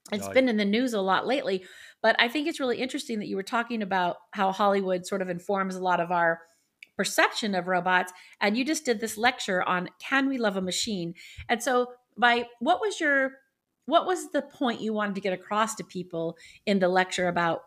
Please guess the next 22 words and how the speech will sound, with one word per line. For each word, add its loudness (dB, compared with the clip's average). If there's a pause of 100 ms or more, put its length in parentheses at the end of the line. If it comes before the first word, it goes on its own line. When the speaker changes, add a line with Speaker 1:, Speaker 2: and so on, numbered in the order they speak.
(140)
Speaker 1:
"Can 4
We 0
Love 0
a -2
Machine?" -2
Because -4
in -2
that 2
movie, 0
it 0
really -2
wasn't 2
a -4
physical -6
robot. 2
It 0
was -6
the 0
A 4
I 2
voice. -2
But 2